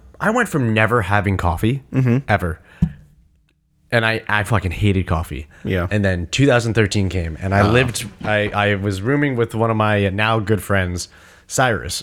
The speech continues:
Speaker 1: who's a, um, very, uh, knowledgeable guy.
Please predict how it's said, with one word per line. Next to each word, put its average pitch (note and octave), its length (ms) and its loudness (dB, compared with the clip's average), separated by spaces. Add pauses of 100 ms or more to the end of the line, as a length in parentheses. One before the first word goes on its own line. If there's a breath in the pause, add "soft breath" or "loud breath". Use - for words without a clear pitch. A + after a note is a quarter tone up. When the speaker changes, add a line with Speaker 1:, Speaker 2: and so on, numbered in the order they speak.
Speaker 1:
who's F#2 520 2 (100)
a, F2+ 380 2
um, E2 440 -4 (880)
very, F#2+ 580 2 (460 loud breath)
uh, F2 160 -4
knowledgeable F2+ 560 0
guy. E2+ 400 0